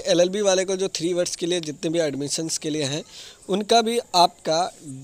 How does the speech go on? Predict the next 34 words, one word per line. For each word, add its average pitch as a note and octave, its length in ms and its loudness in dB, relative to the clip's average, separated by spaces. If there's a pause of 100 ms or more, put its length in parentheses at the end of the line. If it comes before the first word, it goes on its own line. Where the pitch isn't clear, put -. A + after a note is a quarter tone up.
(200)
डेट G3+ 320 4
बहुत F3 300 4
ही G3+ 60 -4
जल्द F#3+ 440 2 (100)
डिक्लेयर D#3 400 2
कर C3+ 180 -4
दिया B2 200 -2
जाएगा। A#2+ 380 -6 (300)
अभी F3+ 140 2
फीस A#3 320 -2
स्ट्रक्चर G#3 560 0
के G3 80 -2
बारे F3+ 220 0
में F#3+ 120 -2
यहाँ F3+ 160 0
देखिए D#3 300 -4
मेंशन D#3 320 -4
किया C#3+ 160 -6
गया C3+ 160 -4
है। D#3+ 140 -6 (440)
बीपी B3 300 2
एड A#3+ 160 8
के B3 100 -2
लिए B3 180 2
जो A3+ 120 2
फीस G3+ 420 -6
है F3 140 2
वो F#3 200 -2
छियालीस F3+ 380 0
हज़ार F#3 180 0
छः E3 220 -2
सौ F3 140 -6
रुपये F3 180 -4
प्लस F#3 400 -2